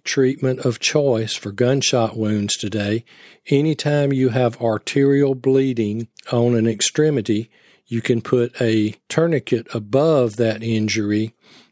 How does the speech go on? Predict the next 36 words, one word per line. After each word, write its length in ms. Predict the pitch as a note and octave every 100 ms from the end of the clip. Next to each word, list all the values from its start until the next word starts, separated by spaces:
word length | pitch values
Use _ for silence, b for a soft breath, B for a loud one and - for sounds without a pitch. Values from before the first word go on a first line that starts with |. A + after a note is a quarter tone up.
| b
and 180 | A#2+ A2
possibly 600 | - C3 - C#3 C3+ B2+
save 480 | - C3 A#2+ A#2 A2
that 280 | A#2 A#2
person's 600 | - G#2+ G2+ - G2+ G2+
life. 420 | A#2+ C3 A2+ F#2+ -
So 380 | - G#2 G2+ - B B B B
those 180 | A2
tourniquets 540 | - C#3 D3 C#3+ C3+ -
come 320 | - B2 B2
in 100 | G#2+
a 80 | G2+
number 360 | G#2 A2+ A2+
of 100 | G#2
different 360 | - A2+ - F#2+
things. 360 | A#2 A2+ A#2 -
The 140 | -
cat, 480 | - A#2 A2+ A2+ A#2+ _ -
the 140 | G#2
rat, 480 | G#2 A2+ A2+ A#2+ - -
and 100 | G#2+
the 80 | G2+
swat 460 | - A2+ A2+ A2
T 340 | - A#2 A2+ A2+
are 80 |
the 120 | F#2+ G2+
three 320 | - A2 G#2+
most 340 | G#2+ C#3 -
common 460 | - A#2 G#2 G#2 F#2+
that 260 | G#2 G#2 b b b b
we 180 | A2+ A#2+
have 280 | A2+ A2 F#2
here 200 | A#2 G#2+
in 140 | G2+
the 40 | F#2+
States. 600 | - C3+ B2+ A2+ -